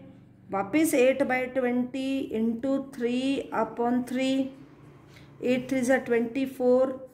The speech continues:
और ट्वेंटी थ्री जा सिक्सटी, एक फ्रैक्शन हो गया आपका ये। फिर eight by twenty into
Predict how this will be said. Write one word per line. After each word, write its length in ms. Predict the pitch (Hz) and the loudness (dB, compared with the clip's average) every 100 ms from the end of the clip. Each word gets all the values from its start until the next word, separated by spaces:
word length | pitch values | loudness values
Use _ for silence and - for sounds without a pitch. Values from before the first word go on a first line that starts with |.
| - _ - | -20 _ -10
और 80 | 214 | -6
ट्वेंटी 400 | 247 233 240 262 | 0 0 0 -4
थ्री 200 | 233 233 | -4 0
जा 220 | 285 - - | 2 2 -4
सिक्सटी, 680 | - 208 185 - - 202 180 - | -10 -8 -8 -10 -8 -6 -6 -2
एक 240 | 202 262 269 | 0 0 -2
फ्रैक्शन 400 | 247 226 - 247 | -4 -4 -2 -2
हो 80 | 226 | -2
गया 200 | 208 220 | 0 0
आपका 260 | 208 - 214 | 0 -4 -2
ये। 280 | 214 226 254 240 - - - - - - - - - - - - - - - - - - - - - - - - - | 0 0 0 -6 -16 -20 -20 -20 -20 -20 -20 -20 -20 -20 -20 -18 -18 -18 -18 -18 -16 -16 -16 -16 -16 -16 -16 -18 2
फिर 160 | 285 294 294 247 | 6 6 6 4
eight 260 | 262 262 | 4 2
by 140 | 277 269 269 | 2 2 2
twenty 480 | 262 240 240 247 277 277 - 233 | 0 2 0 0 -2 -2 -2 0
into 320 | 240 233 277 | 0 0 -2